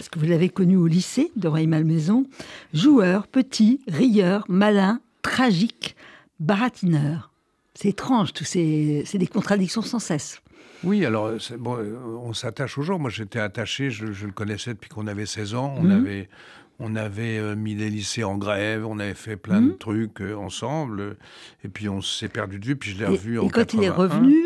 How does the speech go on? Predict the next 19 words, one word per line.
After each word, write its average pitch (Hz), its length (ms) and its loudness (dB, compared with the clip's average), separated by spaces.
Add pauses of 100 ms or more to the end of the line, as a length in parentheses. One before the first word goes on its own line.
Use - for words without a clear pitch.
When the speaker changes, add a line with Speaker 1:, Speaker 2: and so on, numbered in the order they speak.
(120)
Speaker 1:
il 196 160 2
a 165 60 2
les 170 120 2
mêmes 226 200 2
goûts 220 160 2
que - 120 -6
vous 254 120 4
littéraires, 226 580 0
il 185 80 4
Speaker 2:
Oui. 185 60 6
Speaker 1:
aime 190 100 6
les 190 140 4
mêmes 226 180 4
Speaker 2:
Oui, 208 100 6
on 226 120 6
a 254 60 8
une 254 140 6
Speaker 1:
films. 208 80 6 (120)
Speaker 2:
vo-, - 160 -6